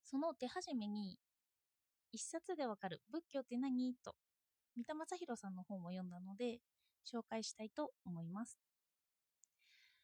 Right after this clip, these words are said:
この本では、仏教は物語だ。みんなが、この昔から伝わる大ベストレスラー、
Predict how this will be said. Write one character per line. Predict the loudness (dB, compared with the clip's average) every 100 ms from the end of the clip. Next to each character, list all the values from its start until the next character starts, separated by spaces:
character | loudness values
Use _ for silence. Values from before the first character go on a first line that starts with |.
| _ _ _
こ | 2 2
の |
本 | 4 4
で | 4
は、 | 4 2 0 -6 _ _ _ _ -4
仏 | -4 -4
教 | 2 4
は | 6 4
物 | 2 0 4 6
語 | 6
だ。 | 2 2 -2 -10 _ _ _ _ _ _ _ 4
み | 4
ん |
な | 6
が、 | 6 6 6 -2 _ _ _ _ _ _
こ | 2
の | 6
昔 | 6 4 0 0
か | 0
ら | 0 0
伝 | 0
わ | 2
る | 0 2
大 | 2 2
ベ | 2
ス | 0
ト | -2
レ | -2
ス | -2 0 2
ラ |
ー、 | 2